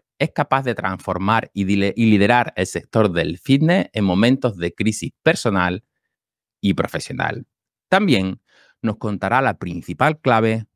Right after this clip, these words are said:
por la que aboga por la colaboración público-privada y el impacto social que supone. Y, por supuesto, conoceremos la estrategia que aplica para adaptarse, aguantar y crecer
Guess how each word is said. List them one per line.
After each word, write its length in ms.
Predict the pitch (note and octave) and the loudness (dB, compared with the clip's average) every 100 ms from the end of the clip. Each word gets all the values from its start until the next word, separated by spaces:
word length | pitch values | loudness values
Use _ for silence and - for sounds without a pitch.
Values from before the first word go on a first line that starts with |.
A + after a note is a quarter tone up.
| _ | _
por 180 | - F2+ | -6 -4
la 140 | F2 E2+ | -4 -4
que 120 | F2 | -2
aboga 300 | F#2+ B2+ C#3+ | 2 2 0
por 160 | G#2+ | 0
la 120 | F#2+ - | -2 -2
colaboración 760 | G2 F2 E2+ E2+ - A2 F#2+ | 0 0 0 -4 0 0 0
público-privada 1120 | F#2+ C#3+ C#3 G2 - A2+ E3 C3 F#2 F#2 G2+ _ _ _ | 2 2 4 2 2 0 0 0 2 0 -2 _ _ _
y 120 | B2 | 0
el 80 | C3+ | 0
impacto 720 | D#3 B2+ G#2+ - _ B2+ B2+ A#2+ | 0 -2 -4 -4 _ 0 0 -4
social 720 | - D#2 F2 E2+ F2 F2+ F#2 _ _ _ | -12 -8 -2 0 0 -4 -10 _ _ _
que 80 | E2 | -10
supone. 480 | - - - F#2+ - _ _ | -8 -10 -12 -12 -18 _ _
Y, 100 | - | -12
por 120 | - | -12
supuesto, 640 | - D#2 C#3 - F3 F#3+ - _ | -8 0 0 4 2 2 -6 _
conoceremos 520 | F2 - F2+ E2+ E2+ | -6 -4 -4 -6 -6
la 160 | E2+ B2 | -2 -2
estrategia 800 | - - F2 A#2+ C3 D#3+ F3+ - _ _ - | -2 -8 -4 -4 -2 -2 -2 -4 _ _ -4
que 60 | |
aplica 520 | F#2 - B2 - D3+ - | -2 0 0 0 -2 -2
para 200 | F#2+ F2 | -4 -2
adaptarse, 800 | - - C#3 E3 - E3+ D#3+ - _ | -6 -4 -4 -2 0 0 -2 -10 _
aguantar 680 | - E2 F2+ F#2+ A#2 C3 B2+ _ - | -2 -2 -2 0 0 -2 -8 _ -14
y 100 | - | -8
crecer 520 | E2+ - B2 C#3+ | -4 2 2 0